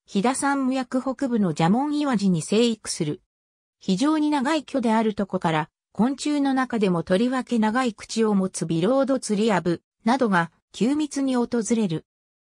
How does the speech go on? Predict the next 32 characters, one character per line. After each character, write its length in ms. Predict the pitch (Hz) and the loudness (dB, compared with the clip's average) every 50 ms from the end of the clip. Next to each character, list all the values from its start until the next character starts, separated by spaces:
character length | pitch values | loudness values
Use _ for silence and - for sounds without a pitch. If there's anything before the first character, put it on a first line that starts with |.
| _ _ _ | _ _ _
花 360 | - - 202 226 285 320 269 | -2 0 2 2 4 4 2
を 140 | 208 185 170 | 2 2 2
訪 260 | - 220 226 - 262 | 0 0 0 0 0
れ 120 | 254 233 | 0 0
た 140 | - 175 - | 0 -2 -4
昆 220 | - - 156 190 233 | -2 0 0 0 0
虫 260 | - - 254 254 247 | 0 -2 -2 -2 0
の 100 | 240 226 | -2 -2
記 140 | - - 202 | -2 0 0
録 240 | 254 269 - 233 226 | 0 0 0 0 2
例 160 | 233 220 196 | 2 2 2
と 120 | - 180 | 0 -2
し 100 | 175 - | -2 -2
て 120 | - 170 156 | 0 0 2
は、 180 | 156 147 - _ _ _ _ | 2 0 0 _ _ _ _
ギ 120 | - 175 185 | -2 -2 -2
フ 200 | - - - - | -2 -6 -14 -6
チ 120 | - 285 | -2 -2
ョ 40 | 285 | -2
ウ 60 | 269 | 0
と 220 | - 185 180 190 - - _ _ | 0 -2 -2 -2 -4 -12 _ _
ヒ 180 | - - - 180 | -10 -4 0 0
メ 140 | 214 277 269 | 2 2 0
ギ 120 | 269 294 | -2 -4
フ 160 | 269 - - | -6 -8 -14
チ 140 | - - 269 | -6 0 2
ョ 120 | 277 285 269 | 4 4 4
ウ 40 | |
が 140 | 262 269 262 | 2 2 0
あ 60 | 262 | 0
る 100 | 220 175 | 0 0
が、 240 | 160 170 160 165 - | 0 0 0 0 -2